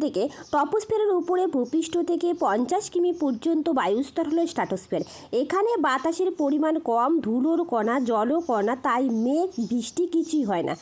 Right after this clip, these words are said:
জেট প্লেনগুলো এই শান্ত স্তর দিয়ে চলাচল করে। এখানে উচ্চতা বাড়ার সঙ্গে সঙ্গে তাপমাত্রা বাড়তে থাকে। এই স্তরে কুড়ি থেকে পঁচিশ কিমি উচ্চতায় ওজোন গ্যাসের একটা স্তর আছে। সূর্য থেকে আসা ক্ষতিকারক অতিবেগুনি রশ্মি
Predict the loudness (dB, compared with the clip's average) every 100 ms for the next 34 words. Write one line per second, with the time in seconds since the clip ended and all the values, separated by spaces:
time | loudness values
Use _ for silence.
0 | -12 -8 -4 0 0 0 -2 0 2 2
1 | 2 2 2 0 0 0 2 0 0 0
2 | 0 0 0 0 0 0 0 0 0 0
3 | 0 -2 -4 -6 -6 -2 0 2 2 2
4 | 0 0 0 2 2 2 0 0 0 0
5 | 0 0 0 0 0 0 0 -2 0 0
6 | 2 2 0 -4 -4 -4 -8 -12 -6 0
7 | 2 2 0 0 2 0 0 2 2 0
8 | 0 -2 0 0 0 -2 -2 0 2 2
9 | 0 0 0 0 0 0 2 2 2 2
10 | 0 0 0 -2 -2 -2 -2 -2 0 0
11 | 0 -2 -6 -14 -16 -14 -2 0 2 2
12 | 0 0 2 2 0 0 0 0 0 0
13 | 2 2 2 0 2 2 2 2 2 2
14 | 0 -2